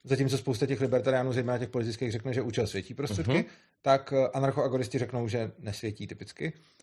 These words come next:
Speaker 1: eh, a že k té svobodě je potřeba se dostat tím, že žiju svobodně, a ne tím, že, eh, půjdu někam dělat nějakou politiku třeba.
Speaker 2: Jo, ale teda, jestli to chápu správně, tak, že ty můžeš vnímat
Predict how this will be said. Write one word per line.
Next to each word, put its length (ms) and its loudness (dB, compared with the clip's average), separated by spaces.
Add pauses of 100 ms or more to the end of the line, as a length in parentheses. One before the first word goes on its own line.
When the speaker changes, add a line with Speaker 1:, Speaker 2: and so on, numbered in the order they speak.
(160)
Speaker 1:
eh, 280 0 (100)
a 80 2
že 240 4
k 60 -10
té 120 -4
svobodě 300 -2
je 60 2
potřeba 280 -2
se 100 -8
dostat 260 -6
tím, 140 -4
že 80 0
žiju 160 -2
svobodně, 380 -4
a 100 -6
ne 120 -2
tím, 220 -4
že, 80 2 (680)
eh, 40 -2
půjdu 200 -4
někam 260 -2
dělat 200 4
nějakou 200 -6
politiku 360 -6
třeba. 240 -20 (480)
Speaker 2:
Jo, 220 -4 (220)
ale 140 4
teda, 160 6
jestli 200 4
to 60 -6
chápu 160 0
správně, 360 4
tak, 220 0
že 80 4 (200)
ty 100 2
můžeš 520 4
vnímat 460 4